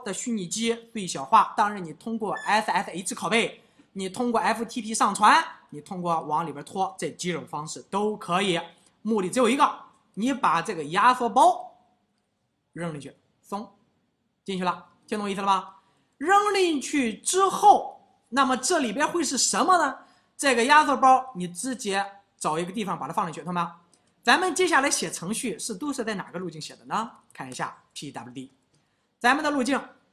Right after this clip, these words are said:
在一个叫做佳木录下的 Python 下的 desktop 下的，就是桌面下的这个下的零九里边，就桌面下的这个里边了，零九里边，没错吧？接下来你把这个压缩包扔到你刚刚写代码的地方放进去，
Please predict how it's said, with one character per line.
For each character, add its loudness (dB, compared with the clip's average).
在 4
一 -2
个 -2
叫 2
做 0
佳 2
木 0
录 -2
下 0
的 0
Python 0
下 0
的 -4
desktop -2
下 -4
的， -8
就 -14
是 -12
桌 4
面 0
下 2
的 -4
这 -6
个 -6
下 -2
的 -8
零 -4
九 -6
里 -16
边， -20
就 -20
桌 -4
面 -4
下 -4
的 -16
这 -4
个 -6
里 -10
边 -6
了， -8
零 -6
九 -2
里 -6
边， -16
没 -6
错 4
吧？ 6
接 2
下 6
来 4
你 -8
把 -4
这 -10
个 -10
压 -2
缩 -6
包 -6
扔 -8
到 -4
你 -16
刚 -2
刚 -8
写 -10
代 -6
码 -10
的 -16
地 -12
方 -16
放 -2
进 -18
去， -20